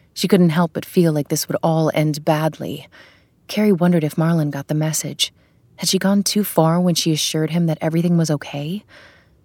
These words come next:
What if he'd bought that part? Then again, maybe it was best that Marlon didn't get involved.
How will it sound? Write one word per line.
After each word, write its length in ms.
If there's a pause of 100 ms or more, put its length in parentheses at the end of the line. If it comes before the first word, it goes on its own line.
(100)
What 160
if 60
he'd 260
bought 240
that 220
part? 400 (520)
Then 140
again, 480 (460)
maybe 240
it 80
was 280
best 360
that 100
Marlon 320
didn't 200
get 140
involved. 640